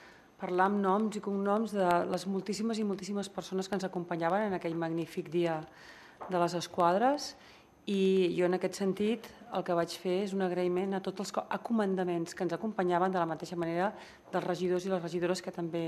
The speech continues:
ens acompanyaven, que em va saber greu perquè crec que, eh, només intervenir jo, crec que va ser vostè i el senyor Ciprián que es van aixecar i van marxar, eh? Però jo vaig agrair a tots els comandaments que m'acompanyaven, i això és parlar en genèric, i evidentment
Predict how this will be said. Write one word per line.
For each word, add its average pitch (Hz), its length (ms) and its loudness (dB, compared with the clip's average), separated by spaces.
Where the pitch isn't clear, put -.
ens 165 100 -4
acompanyaven, 170 560 2
que 196 160 6
em 190 80 -2
va 180 80 -2
saber 185 240 -2
greu 180 240 0
perquè 185 460 -2
crec 190 320 -4
que, 185 100 4
eh, 90 240 -4
només 185 320 0
intervenir 185 460 2
jo, 214 120 6
crec 180 220 -6
que 185 100 0
va 180 80 -2
ser 180 160 -6
vostè 190 400 -2
i 185 80 0
el 175 80 -4
senyor 180 400 -4
Ciprián 202 320 -2
que 196 80 -4
es 180 60 -4
van 175 100 -2
aixecar 175 400 -4
i 175 300 0
van 170 180 0
marxar, 156 400 -6
eh? 185 80 -4
Però 190 160 -2
jo 185 100 2
vaig 196 160 2
agrair 190 380 2
a 185 80 0
tots 190 240 -2
els 175 80 -2
comandaments 185 640 0
que 160 140 -2
m'acompanyaven, 196 840 4
i 175 80 -2
això 190 240 2
és 190 160 0
parlar 175 540 2
en 170 100 0
genèric, 214 460 4
i 180 80 4
evidentment 180 560 2